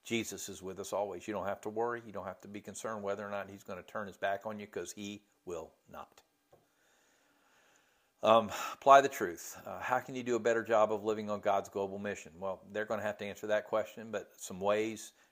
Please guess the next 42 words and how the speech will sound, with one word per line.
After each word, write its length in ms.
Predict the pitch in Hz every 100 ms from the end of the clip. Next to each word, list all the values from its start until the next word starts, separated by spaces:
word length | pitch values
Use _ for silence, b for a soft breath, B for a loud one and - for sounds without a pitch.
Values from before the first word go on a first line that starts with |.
| b
they 120 | 92 90
can 180 | 95
be 120 | 87 92
praying 460 | - 120 120 117
more. 400 | 117 123 120 117 104
They 120 | 95
can, 220 | - 87 _ b b
there, 180 | 104 101
there's 280 | 98 98 95
ways 260 | 110 110
that 140 | - 85
they 100 | 107
can 200 | 107 101
get 280 | 95 104 -
on, 380 | 107 107 104 101
uh, 200 | 98 92
on 300 | 104 104 98
the 180 | 92 85 - -
International 420 | 113 113 110 -
Mission 280 | 101 113 131
Board, 400 | 110 120 120 107 - b b b b -
uh, 60 |
website, 680 | 90 113 123 - 131 131 101
and 100 | 90
they 100 | 104
can 220 | - 90
send 300 | - - 120
you 140 | 110 98
an 120 | -
email 380 | 127 123 120 107
every 200 | 107 107
day. 300 | 95 117 117
I 100 | 107
have 180 | 107 104
a 60 |
calendar 480 | - 123 117 123 117
that 100 | 110
I 140 | 110 113
pray 260 | - 117
through 320 | 113 - 120 117
every 240 | 113 117
day. 360 | 113 117 113